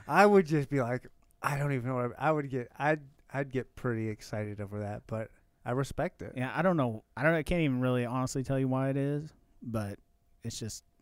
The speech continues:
Speaker 2: something I've noticed with myself, you know?
Speaker 1: How much non-wild game do you eat?
Speaker 2: Well, at home, very little.
Speaker 1: Like, in general, just, like, in your life at all,
Speaker 2: Yeah.
Speaker 1: like,
Speaker 2: You know, if we
Speaker 1: not,
Speaker 2: go
Speaker 1: like,
Speaker 2: out,
Speaker 1: Sure, I mean, that's,
Speaker 2: then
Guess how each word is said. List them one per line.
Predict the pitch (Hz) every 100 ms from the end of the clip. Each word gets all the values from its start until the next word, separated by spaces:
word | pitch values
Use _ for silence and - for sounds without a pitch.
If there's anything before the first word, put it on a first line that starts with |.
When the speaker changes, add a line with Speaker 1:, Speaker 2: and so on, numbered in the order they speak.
| - _ _ _ _ _ _ _ _ -
Speaker 2:
something | - 123 127
I've | 127
noticed | 127 139 170 117
with | 117 120
myself, | 113 127 113 113
you | 123
know? | 123 139 151
Speaker 1:
How | 147
much | 156 156 143
non-wild | 120 123 127 117 110 107 107
game | 107 104 104
do |
you | 98 92
eat? | 90 92 - - _ _ _ _ _ _ -
Speaker 2:
Well, | 127 123 113
at | 110 104
home, | 139 151 165 185 180 - - -
very | 127 131 117
little. | 107 101 98 98 139 - - _
Speaker 1:
Like, | 127 139
in | 135
general, | 127 127 147
just, | 127 147 -
like, | 139 131
in | 139
your | 127
life | 104 104 127 -
at | 104
all, | 113 107
Speaker 2:
Yeah. |
Speaker 1:
like, | 101 101 -
Speaker 2:
You | 165
know, | 175
if | 139
we | 139
Speaker 1:
not, | 143
Speaker 2:
go | 127
Speaker 1:
like, | 113
Speaker 2:
out, | 139 143 117 - _ - -
Speaker 1:
Sure, | - - 151 123
I | 123
mean, | 127
that's, | 131 127 107
Speaker 2:
then | 120